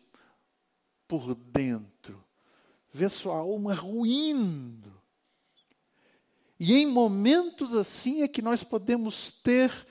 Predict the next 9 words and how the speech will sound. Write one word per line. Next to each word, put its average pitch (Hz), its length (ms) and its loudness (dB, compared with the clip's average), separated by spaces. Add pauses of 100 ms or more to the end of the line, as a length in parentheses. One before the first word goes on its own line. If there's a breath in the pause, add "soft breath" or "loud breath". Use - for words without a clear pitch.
(140 soft breath)
de 165 320 -6
Deus 285 640 4
o 214 80 -8
discernimento 214 920 2
e 240 40 4
aproveitar 214 680 2
oportunidades 220 1080 0
da 226 160 2
influência 254 1300 0